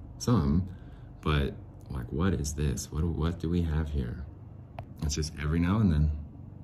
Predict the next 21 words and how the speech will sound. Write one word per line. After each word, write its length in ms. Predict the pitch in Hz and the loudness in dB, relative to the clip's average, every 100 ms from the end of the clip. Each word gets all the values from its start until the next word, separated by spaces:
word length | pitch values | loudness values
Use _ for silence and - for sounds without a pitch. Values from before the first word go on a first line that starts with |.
| - | -4
Every 260 | 76 90 110 | 2 6 8
now 180 | 120 131 | 8 8
and 80 | 104 | 8
then 100 | 92 | 6
it 80 | |
happens. 480 | 87 113 117 90 90 - - - - - - - - - - - - - | 6 2 4 2 2 -4 -14 -14 -14 -14 -14 -14 -16 -16 -16 -16 -16 -4
Um, 560 | 80 80 78 78 73 71 - | 4 6 6 6 6 4 0
the 120 | - | 2
last 300 | 78 87 92 | 6 6 6
time 160 | 92 90 | 6 8
it 40 | |
happened, 320 | 90 85 104 | 8 4 4
yeah, 80 | 101 | 4
it's 100 | 80 | 4
probably 220 | 73 76 | 2 4
a 40 | 76 | 4
year 160 | 92 | 4
ago. 220 | 101 - 78 82 - - - - - - - - - - | 2 0 -2 -6 -12 -14 -16 -16 -16 -16 -16 -14 -12 -6
It 60 | |
was 120 | 69 | -2
actually, 360 | 71 82 - 64 | 2 2 0 -2